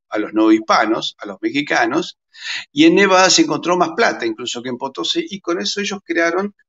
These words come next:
ya el dólar de plata que salió a competir contra los reales mexicanos en el mercado asiático. Incluso los yanquis eran muy pícaros, porque lo, lo, claro, la moneda mexicana era la moneda española,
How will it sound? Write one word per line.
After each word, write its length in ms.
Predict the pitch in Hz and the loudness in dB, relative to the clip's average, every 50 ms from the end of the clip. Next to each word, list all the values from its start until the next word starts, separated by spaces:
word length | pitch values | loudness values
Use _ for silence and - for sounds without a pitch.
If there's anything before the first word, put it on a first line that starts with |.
| _ _ _ _ _ _ _ | _ _ _ _ _ _ _
ya 260 | - - 156 160 175 | 0 4 4 4 4
el 320 | 170 - 160 135 131 139 | 2 2 0 0 2 4
dólar 340 | 214 220 226 208 180 160 143 | 6 4 6 6 4 2 2
de 100 | 143 160 | 0 -2
plata 500 | 165 165 202 175 147 - - 147 143 - - | -2 0 0 0 0 0 -2 -4 -4 -4 -6
que 100 | - 175 | -6 -4
salió 320 | - - 123 131 160 185 185 | -2 -2 -2 -2 -4 -4 -6
a 60 | - _ _ | -8 _ _
competir 800 | - 147 139 139 135 _ 147 143 143 - - 143 131 117 101 - - _ _ _ _ _ _ | -8 -8 -8 -8 -10 _ -10 -10 -10 -10 -10 -8 -8 -8 -8 -10 -16 _ _ _ _ _ _
contra 320 | - 135 127 113 - 127 | -8 -6 -6 -2 -2 0
los 180 | 123 120 117 110 | 0 0 0 0
reales 400 | 120 135 156 185 190 165 131 113 | 2 2 4 4 4 2 0 0
mexicanos 1000 | 113 123 123 120 - 143 139 - - 160 131 113 107 107 120 135 - - - _ _ _ _ _ _ _ _ _ _ _ _ _ _ - - _ _ | 0 0 0 0 0 -4 -4 0 0 0 0 0 -2 -2 -4 -6 -8 -12 -16 _ _ _ _ _ _ _ _ _ _ _ _ _ _ -20 -20 _ _
en 200 | 165 170 185 196 | 4 4 6 6
el 120 | 190 175 | 6 6
mercado 340 | 160 160 156 160 180 170 165 | 6 4 4 2 2 2 2
asiático. 800 | 156 - - 196 165 139 - - 107 - - - 98 - _ _ _ _ _ _ _ _ _ _ _ _ _ _ _ _ _ _ _ _ _ _ _ _ _ _ | 2 2 2 2 2 0 0 -6 -10 -10 -10 -14 -16 -16 _ _ _ _ _ _ _ _ _ _ _ _ _ _ _ _ _ _ _ _ _ _ _ _ _ _
Incluso 360 | - - - 147 147 156 165 156 | -16 -8 -8 -6 0 2 2 2
los 180 | 131 131 - | 2 2 0
yanquis 320 | - 156 151 160 156 - 143 | 0 0 2 2 2 2 2
eran 160 | 143 135 131 | 0 -2 -2
muy 140 | 131 131 131 | -4 -6 -4
pícaros, 440 | - 160 147 - 123 107 110 107 110 | -4 -4 -4 -4 -4 -6 -6 -6 -8
porque 160 | - - 104 | -10 -12 -8
lo, 160 | 101 104 104 | -6 -6 -4
lo, 160 | 101 104 101 | -4 -6 -8
claro, 280 | - 143 147 127 107 104 | -4 -2 -2 -2 -2 -6
la 120 | 95 92 95 | -10 -10 -10
moneda 280 | 98 98 107 117 120 | -10 -6 -6 -6 -4
mexicana 500 | 123 127 120 - - - - 143 151 196 | -4 -6 -6 -8 -8 -4 -2 0 2 2
era 80 | 185 131 | 2 2
la 80 | 113 104 | 0 -2
moneda 220 | 107 104 107 104 | -2 -4 -4 -4
española, 540 | - - 113 131 160 165 139 110 101 92 | -4 -4 2 4 6 6 6 4 2 -2